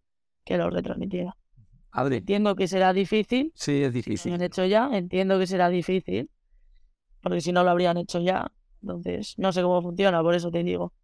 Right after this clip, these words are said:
Speaker 2: Bueno, cada vez estamos más cerca, ¿eh? El, justamente lo que estábamos hablando, que el nivel está subiendo tanto de la liga. Están viniendo estrellas, ¿eh? Es impresionante lo que hay.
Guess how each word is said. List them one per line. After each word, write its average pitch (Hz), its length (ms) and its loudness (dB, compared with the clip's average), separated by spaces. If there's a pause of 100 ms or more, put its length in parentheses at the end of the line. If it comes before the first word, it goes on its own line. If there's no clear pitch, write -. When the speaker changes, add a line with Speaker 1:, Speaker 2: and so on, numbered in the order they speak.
(140)
Speaker 2:
Bueno, 139 160 -2
cada 175 200 4
vez 196 80 2
estamos 170 240 0
más 135 160 0
cerca, 117 360 0
¿eh? 165 140 -2
El, 123 220 -2
justamente 170 440 0
lo 143 80 2
que 139 60 -2
estábamos 131 320 0
hablando, 127 220 0
que 127 100 -4
el 104 100 0
nivel 107 200 0
está 139 180 -2
subiendo 139 300 0
tanto 117 320 0
de 120 60 4
la 107 100 2
liga. 87 320 0
Están 113 280 -2
viniendo 120 320 4
estrellas, 107 520 -2
¿eh? 139 260 0 (340)
Es 101 320 0
impresionante 107 560 0
lo 101 120 0
que 104 160 0
hay. 139 240 -4